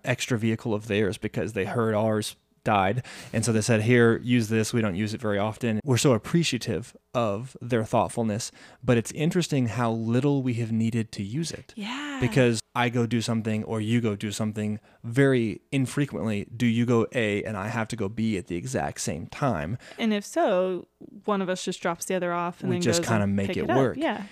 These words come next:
Speaker 1: And so it's interesting. We have this second vehicle that's been gifted to us for, uh, the time being, and we haven't had to use it very frequently because we've realized the lack of actual need for a second vehicle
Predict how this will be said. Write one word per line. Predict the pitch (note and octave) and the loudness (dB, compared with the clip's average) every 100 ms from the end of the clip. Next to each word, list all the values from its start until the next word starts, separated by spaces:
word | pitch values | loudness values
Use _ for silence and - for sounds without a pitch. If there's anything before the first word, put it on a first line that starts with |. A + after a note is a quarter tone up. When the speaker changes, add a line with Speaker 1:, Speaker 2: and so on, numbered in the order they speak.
| - | -6
Speaker 1:
And | C3 | -2
so | A#2 C3 | 2 4
it's | A2+ | 4
interesting. | - C#3 C#3+ - A2 A2 | 2 0 0 2 2 2
We | |
have | G2+ A#2 A#2 A#2 | 0 2 0 2
this | A2+ | 0
second | - A2+ F2+ G#2 | 0 -2 -4 -2
vehicle | A2 A2 A#2 | -2 -2 -4
that's | G2 - | -6 -4
been | F#2+ G#2 | -4 -2
gifted | C3+ E3 - G2+ | 2 0 0 -4
to | - A2 | -2 0
us | G2 A2 | 0 -2
for, | - A2 G#2+ A2+ | -2 -2 -2 -4
uh, | A2+ | -6
the | A#2+ | -6
time | A#2 - A2 G#2 | -6 -2 -2 2
being, | A#2 G#2+ G#2 - - - | 2 0 -2 -10 -20 -2
and | A#2 | 0
we | A2+ | 2
haven't | A2+ A#2 G#2 | 2 0 0
had | A2+ G#2 | 0 -2
to | |
use | F2+ A#2+ | 0 0
it | A2+ | -2
very | D#2+ G2 F#2 | -2 -2 0
frequently | E3+ E3+ D#2+ G#2+ G#2+ _ _ | 0 0 -2 -4 -4 _ _
because | C3 C3+ D#3 C3+ | 2 4 4 2
we've | B2 G#2+ | 2 4
realized | A#2 A#2 G#2 G#2+ G#2 - - A2 | 4 4 4 2 0 -4 -12 -6
the | A2+ A2 | -2 -2
lack | G2+ G#2 G#2+ - | 0 0 0 0
of | G#2+ | -2
actual | G2+ G#2 G#2+ G2 | -2 -2 -4 -2
need | G#2 A#2 G2 | 0 0 -2
for | - | -4
a | G#2+ | -4
second | - A2+ D2+ G#2+ | -4 -6 -6 -6
vehicle | G#2+ F#2+ G#2 - | -4 -2 -4 -4